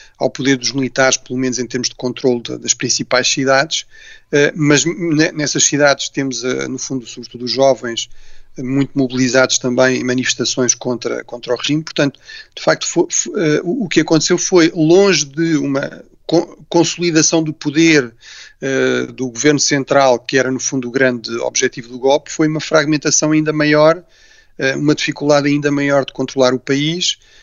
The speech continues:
eh, no fundo, um, uma gue-, uma mistura de guerra civil e caos também nas cidades, eh, uma situação económica extremamente difícil, eh, o que torna, obviamente, ainda mais impopular também o regime militar. Eh, a onu estima que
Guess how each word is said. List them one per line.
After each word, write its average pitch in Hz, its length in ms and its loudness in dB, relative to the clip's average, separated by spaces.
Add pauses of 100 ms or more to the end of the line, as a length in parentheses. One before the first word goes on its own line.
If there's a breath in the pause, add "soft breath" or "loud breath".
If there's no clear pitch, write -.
(180 soft breath)
eh, 131 320 2
no 131 180 -6
fundo, 123 320 -2
um, 120 520 -4
uma 131 240 0
gue-, 147 120 2
uma 151 180 4
mistura 147 300 4
de 135 60 2
guerra 143 300 2
civil 143 420 -2
e 139 60 -2
caos 139 480 2
também 135 300 -4
nas 127 200 -6
cidades, 143 560 -2 (440 loud breath)
eh, - 140 -4
uma 147 140 0
situação 147 400 0
económica 143 440 0
extremamente 139 520 2
difícil, 147 580 -2 (440 loud breath)
eh, 123 140 2
o - 80 -2
que - 120 -20
torna, 135 260 2
obviamente, 127 300 -2
ainda 127 140 2
mais 131 260 2
impopular 123 560 -2
também 123 400 -2
o 123 340 -6
regime 131 240 -2
militar. 123 460 0
Eh, 127 280 -4
a 123 40 -6
onu 123 240 -6
estima 123 400 -4
que 127 320 -2